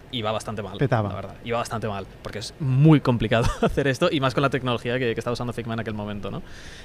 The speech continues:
Speaker 1: Em, y luego, un año después, lo volví a probar,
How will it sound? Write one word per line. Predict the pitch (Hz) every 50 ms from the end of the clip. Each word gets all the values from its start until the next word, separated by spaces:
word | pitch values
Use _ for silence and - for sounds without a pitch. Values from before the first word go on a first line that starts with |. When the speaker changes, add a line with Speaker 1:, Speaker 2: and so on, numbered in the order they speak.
| - - -
Speaker 1:
Em, | - 139 131 127 123 120 120 117 117 113 110 110 107 107 107 104 - 143 - - - - - - - - - - - -
y | -
luego, | 143 156 165 165 143 123 - -
un | 165 151
año | 165 180 180 170
después, | 165 - - - 180 165 131 - - -
lo | 156 135
volví | 127 131 131 135
a | 139 147
probar, | 160 156 147 151 165 214